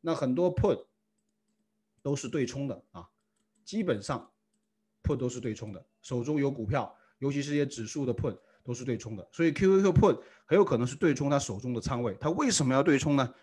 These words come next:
如果市场好好的，他不需要对冲，对吧？如果市场不好了，那可能他需要对冲。而且为什么他要这么大金额去对冲？他有多大的资产需要对冲？为什么要买这么远的时间？当中会发生什么事情？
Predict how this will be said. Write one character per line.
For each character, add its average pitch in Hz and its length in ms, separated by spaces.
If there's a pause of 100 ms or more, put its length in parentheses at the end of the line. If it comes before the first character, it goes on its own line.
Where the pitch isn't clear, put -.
(160)
如 165 120
果 180 80
市 185 140
场 170 140
好 110 180
好 143 200
的， 117 100
他 131 100
不 127 140
需 139 120
要 113 100
对 107 120
冲， 98 180
对 98 100
吧？ 92 60
如 127 120
果 156 60
市 196 140
场 120 200 (440)
不 277 100
好 87 280
了， 104 120 (400)
那 135 80
可 - 160
能 95 200 (180)
他 113 120
需 123 180
要 101 100
对 95 160
冲。 87 220 (280)
而 - 80
且 131 80
为 180 140
什 127 140
么 107 60
他 131 100
要 120 80
这 120 100
么 131 120
大 110 200
金 143 220
额 107 60
去 95 100
对 104 160
冲？ 87 220
他 131 100
有 104 60
多 156 220
大 139 140
的 107 120
资 156 200
产 - 240
需 - 160
要 101 80
对 98 160
冲？ 98 140
为 147 100
什 - 100
么 151 40
要 202 40
买 113 140
这 196 120
么 180 100
远 110 180
的 120 80
时 - 180
间？ 170 200 (340)
当 139 180
中 143 120
会 139 80
发 131 180
生 135 80
什 120 140
么 101 80
事 123 160
情？ 104 200